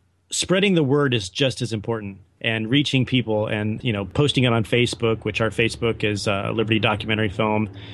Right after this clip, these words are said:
and all of our social media stuff. If you go to liberty documentary dot com,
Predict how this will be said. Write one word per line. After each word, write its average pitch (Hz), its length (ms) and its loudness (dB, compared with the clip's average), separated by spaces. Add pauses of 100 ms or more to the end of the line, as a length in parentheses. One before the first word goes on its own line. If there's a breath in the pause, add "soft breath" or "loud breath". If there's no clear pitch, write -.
(180 loud breath)
and 151 120 4
all 151 160 2
of 127 120 2
our 127 140 2
social 131 340 0
media 120 260 0
stuff. 113 300 -4
If - 140 -14
you 117 60 -10
go 127 80 0
to 113 80 -2
liberty 120 400 2
documentary 113 560 -2
dot 101 220 -6
com, 113 400 0